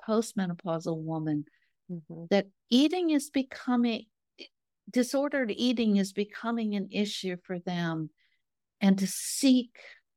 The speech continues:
Speaker 1: help?
Speaker 2: That's a great question.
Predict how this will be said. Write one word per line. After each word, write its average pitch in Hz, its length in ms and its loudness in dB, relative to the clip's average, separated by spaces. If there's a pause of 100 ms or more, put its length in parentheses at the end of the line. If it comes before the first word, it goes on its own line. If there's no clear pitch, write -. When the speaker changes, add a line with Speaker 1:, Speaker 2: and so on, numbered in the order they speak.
(880)
Speaker 1:
help? - 340 -2 (800)
Speaker 2:
That's 214 260 -4
a 226 40 -6
great 208 360 -2
question. 180 640 -8